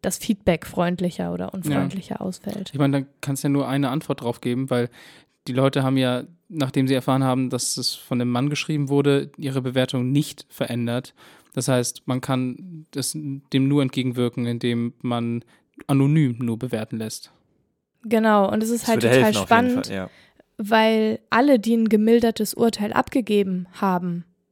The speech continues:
Speaker 1: nachdem sie erfahren haben, dass der Text von einer Autorin ist, waren sich auf Nachfrage gewiss, dass sie eine ehrliche Bewertung abgegeben haben.
Speaker 2: Mhm,
Speaker 1: Also sie
Speaker 2: klar.
Speaker 1: waren sich überhaupt nicht bewusst darüber,
Speaker 3: Mhm.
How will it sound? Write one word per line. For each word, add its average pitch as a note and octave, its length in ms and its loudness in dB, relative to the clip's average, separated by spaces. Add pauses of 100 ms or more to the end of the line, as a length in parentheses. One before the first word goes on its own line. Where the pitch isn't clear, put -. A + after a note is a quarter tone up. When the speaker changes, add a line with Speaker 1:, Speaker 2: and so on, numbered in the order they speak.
(280)
Speaker 1:
nachdem G#3 380 2
sie F#3+ 80 -2
erfahren G3+ 340 -2
haben, G3 120 -4
dass F#3+ 140 -4
der G3+ 100 -4
Text - 280 -8
von G3 140 -4
einer F#3 100 -4
Autorin G3 540 0
ist, A3+ 300 -4 (800)
waren A3 220 6
sich A3 220 -2
auf - 140 -2
Nachfrage G#3 880 0 (140)
gewiss, G3+ 640 2 (460)
dass G#3+ 180 2
sie A#3 60 4
eine G#3+ 200 2
ehrliche G#3+ 340 4
Bewertung F#3+ 480 -2
abgegeben F3+ 580 -10
haben. C3+ 280 0
Speaker 2:
Mhm, B2+ 160 -4
Speaker 1:
Also G3+ 180 0
sie G#3 60 4
Speaker 2:
klar. G#3 120 2
Speaker 1:
waren A3 80 0
sich G#3 120 -2
überhaupt A3 280 0
nicht A#3 140 -4
bewusst G#3+ 320 2
darüber, G3+ 420 2
Speaker 3:
Mhm. G#2 280 -8